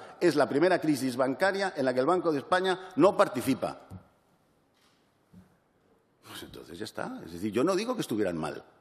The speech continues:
pero a mí no me pre-, yo le digo que yo respondo de los cuatro mil seiscientos millones que pedí. Pero no puedo responder de los diecinueve mil millones que pidió el señor Gregorio Izzarri.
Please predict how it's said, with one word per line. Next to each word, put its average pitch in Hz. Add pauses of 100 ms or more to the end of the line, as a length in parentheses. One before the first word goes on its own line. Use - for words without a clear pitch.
(500)
pero -
a -
mí -
no 95
me 127
pre-, 180
yo 123
le 170
digo 190
que 131
yo 147
respondo 147
de 135
los 110
cuatro 107
mil 131
seiscientos 117
millones 104
que -
pedí. - (1700)
Pero -
no 73
puedo 131
responder 127
de 117
los 101
diecinueve 98
mil 101
millones 101
que 87
pidió 90
el 87
señor 92
Gregorio 82
Izzarri. 175